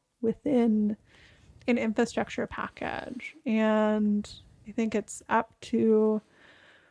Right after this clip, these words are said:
movements to make the case that climate policy can improve lives and really focus on building a winning coalition to make more climate policy possible, um,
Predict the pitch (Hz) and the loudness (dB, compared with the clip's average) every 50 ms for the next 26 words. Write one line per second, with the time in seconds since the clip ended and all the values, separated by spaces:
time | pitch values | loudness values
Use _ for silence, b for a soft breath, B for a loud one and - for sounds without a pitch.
0 | b b - 247 285 294 262 269 247 - - - 247 226 226 220 - - 214 - | b b 8 10 10 10 10 8 6 6 4 2 4 4 4 2 2 -2 -2 2
1 | - 240 233 - - - - - - - 220 233 233 233 - - - _ _ - | 4 4 4 4 2 -4 -4 -2 0 2 4 4 4 2 0 -2 -8 _ _ -20
2 | - - - - - - - - - - - - - 254 269 262 247 - - 196 | -20 -20 -20 -20 -20 -20 -20 -20 -20 -16 -4 6 10 10 12 12 10 8 4 -2
3 | - 233 269 269 349 339 _ _ _ _ _ - - - - 240 240 240 240 233 | 0 4 6 6 4 4 _ _ _ _ _ -14 -6 0 2 4 6 6 6 6
4 | 233 233 233 233 233 233 233 226 _ _ _ _ - 233 226 214 214 - - 233 | 6 6 6 6 6 6 4 2 _ _ _ _ 2 4 4 4 4 4 6 6
5 | 226 220 220 220 220 220 220 208 208 - - - _ _ _ _ _ - 214 214 | 8 8 8 8 8 6 6 4 0 -4 -10 -20 _ _ _ _ _ -4 0 2
6 | 202 202 202 196 226 254 294 339 349 320 - - - - 226 226 220 220 220 220 | 2 2 2 4 4 4 4 4 2 -2 -6 -10 -6 -2 0 2 4 4 4 4
7 | 220 226 226 214 214 214 226 247 262 277 269 247 - 208 214 - - - - 208 | 4 4 4 2 2 4 6 8 8 8 8 6 4 2 0 2 0 -2 0 0
8 | 208 202 196 - 226 220 226 226 226 220 208 208 208 208 208 214 208 202 - - | 0 0 4 6 6 6 8 6 4 4 4 2 2 2 2 0 -2 -4 -6 -4
9 | 202 196 - 214 208 - - - - - - - 262 - b b b b b b | -4 -2 0 0 0 -2 -4 -10 -10 -10 -12 -14 -16 -18 b b b b b b
10 | b b b - - 226 214 208 208 220 226 - - - 214 220 233 233 226 - | b b b -6 -4 -2 -2 0 2 2 0 0 0 2 4 6 6 6 4 2
11 | - 202 214 - - - 196 190 202 196 - - - - - 190 _ _ _ _ | -2 -4 -4 -4 -6 -6 -6 -4 -4 -6 -6 -6 -6 -6 -6 -8 _ _ _ _
12 | _ _ - - 185 - - - 285 240 - - - - - _ _ - - 214 | _ _ -12 -12 -10 -10 -8 -10 -8 -6 -6 -6 -6 -8 -12 _ _ -6 -4 -4
13 | 220 240 - 220 214 | -4 -4 -4 -6 -8